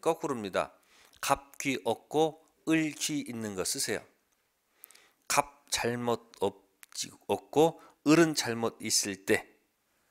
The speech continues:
오백삼십팔 조 일 항입니다. 쌍무 계약 일방 채무가 채권자 책임 있는 사유로 이행할 수 없습니다.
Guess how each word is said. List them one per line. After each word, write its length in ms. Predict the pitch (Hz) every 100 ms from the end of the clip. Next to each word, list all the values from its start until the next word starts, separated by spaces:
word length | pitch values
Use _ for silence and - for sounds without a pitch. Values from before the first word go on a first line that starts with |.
| _ _ _ _ -
오백삼십팔 640 | 135 143 151 - - 139
조 120 | 139
일 160 | 123 135
항입니다. 680 | 131 127 123 120 107 87 - - _
쌍무 680 | - 185 185 185 185 170 127
계약 320 | - 135 113 -
일방 360 | 127 120 117 104
채무가 600 | - 101 92 123 113 - -
채권자 640 | - 180 170 160 151 139 113
책임 400 | - 160 156 139
있는 220 | 131 117
사유로 340 | - 113 117
이행할 340 | 110 127 117 113
수 140 | 113
없습니다. 640 | 107 - 110 104 127 -